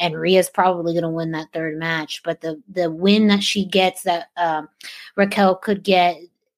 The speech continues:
uh, uh, tonight is really going to, one, reaffirm, you know, the dominance that she has, the growth that she's had in, in this whole program with Rhea Ripley. Um, but I think it's also gonna continue the storyline further along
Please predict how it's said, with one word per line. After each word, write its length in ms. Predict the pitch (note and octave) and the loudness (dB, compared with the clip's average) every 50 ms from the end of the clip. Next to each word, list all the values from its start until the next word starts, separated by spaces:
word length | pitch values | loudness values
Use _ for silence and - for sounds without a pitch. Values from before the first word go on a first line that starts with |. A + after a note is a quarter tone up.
| _ - | _ -14
uh, 200 | G3+ G3 F3+ F#3 - | -10 -10 -10 -10 -12
uh, 100 | - F#3+ - _ B3 | -16 -18 -18 _ -12
tonight 640 | - G#3 F#3 F#3 G3 A3 B3 B3+ A#3 G#3 F#3+ F#3+ G3 | -8 -6 -4 0 4 4 4 4 4 2 0 0 -2
is 180 | F#3+ F#3+ E3+ | -4 -4 -4
really 280 | F3 F3+ F#3 G3 F#3+ G3 | -2 -2 0 0 0 0
going 440 | F#3+ G3 F#3 F#3 F#3 F#3 F3+ F3+ E3+ | -2 -2 -4 -4 -2 -4 -6 -6 -8
to, 640 | E3+ - - F#3+ F3 E3+ E3+ E3+ E3+ E3+ E3+ E3 E3+ - - - - - - | -10 -8 -6 -4 -2 0 0 0 0 0 -2 -6 -8 -14 -20 -20 -20 -20 -18
one, 600 | - F#3 F#3 F#3+ G#3+ A#3 A3+ G#3+ G#3+ G#3+ G#3 G3+ G3+ G#3 | -14 -6 0 2 4 4 6 4 4 4 2 0 -2 -2
reaffirm, 1080 | G#3+ G#3+ G#3+ G#3 G#3 G3+ G#3 - G3+ G3+ G3+ G#3 G#3 G#3 G3+ G3 G3 F#3+ G3+ G3+ G3+ _ _ _ | 0 2 4 4 2 2 0 0 2 2 2 2 2 2 2 2 0 -2 -4 -8 -12 _ _ _
you 220 | _ - - G3+ | _ -12 -8 -6
know, 100 | F#3+ F#3+ | -4 -4
the 80 | F3 F3+ | -4 -2
dominance 400 | F3 G3 F3+ F#3 F#3+ F#3+ F#3 G3 | 0 0 0 0 -2 -4 -4 -6
that 120 | G3 F3+ | -8 -8
she 160 | - - F3 E3+ | -8 -8 -10 -8
has, 600 | - - G#3 G3+ G3+ G3+ G3 G3 G3+ G3 G3 G3+ - - - - | -4 -2 0 2 4 4 4 4 4 4 2 -2 -10 -16 -10 -10
the 80 | F#3 | -8
growth 320 | F3+ G#3+ G#3 G#3+ A3 G#3 G#3 | -4 2 2 2 2 2 -2
that 100 | A3+ G3 | -4 -4
she's 240 | - G#3 G3 G3 | -2 -4 -4 -4
had 340 | - - F#3+ F#3 F#3+ F#3+ F#3 | 0 0 2 4 4 4 2
in, 500 | F#3+ F#3+ F3+ F#3 F#3 F3+ F3+ F3 F3 F3 - | 2 0 -4 -4 -2 -2 -4 -6 -6 -8 -6
in 400 | - F#3+ F#3 F#3 F3+ F3+ F3 E3+ | -4 -4 -2 -2 -2 -4 -4 -2
this 300 | E3 F#3 F#3 F3+ F3 - | 0 2 2 2 0 -2
whole 360 | G3 G3 _ - G3 F#3+ F#3 | -8 -8 _ 0 0 0 0
program 640 | F#3 - - - G3+ G3+ F#3+ F#3 F#3 F3+ F3+ F3 F3 | 0 -4 0 4 4 4 6 6 4 2 2 2 0
with 140 | E3+ E3+ | -4 -6
Rhea 300 | E3+ F3 F3 F3 E3+ E3 | -6 -6 -4 -2 0 0
Ripley. 560 | D#3+ E3 F#3+ G#3 G3+ G3+ F3+ D#3+ D#3+ D#3 D#3+ - - - - - - - - | 0 2 2 2 2 0 -4 -6 -6 -6 -6 -8 -12 -18 -18 -18 -18 -10 -2
Um, 240 | - F#3 F3+ F3+ F3+ | 0 0 0 0 2
but 100 | F3+ F#3 | 2 4
I 120 | F#3 F#3 | 4 4
think 160 | F#3 G#3+ G#3 G3+ | 4 2 0 0
it's 120 | G3+ G3+ | 2 2
also 220 | G3 F#3+ G3 - | 2 0 0 -2
gonna 140 | F#3+ F#3 F#3 | -4 -4 -4
continue 440 | - - E3+ E3+ - G3 F#3+ F#3 F#3 | -6 -8 -10 -10 -6 -4 -4 -4 -4
the 60 | E3+ | -4
storyline 1040 | E3+ - - - G3 F#3+ G3 G3 F#3+ F#3 F3+ F3+ F3+ F3 F3 F3 F3 F3 F3+ F#3 - | -4 -6 -4 -2 0 4 4 4 4 4 2 0 -2 0 0 0 -2 -4 -6 -8 -4
further 280 | - F#3+ F#3 F3 E3+ E3+ | -2 0 0 2 2 2
along 680 | E3 D#3+ E3 F3+ F#3 F#3+ F#3+ F#3 F3+ F3+ F3 F3 | 2 0 0 0 2 2 2 2 0 -2 -6 -8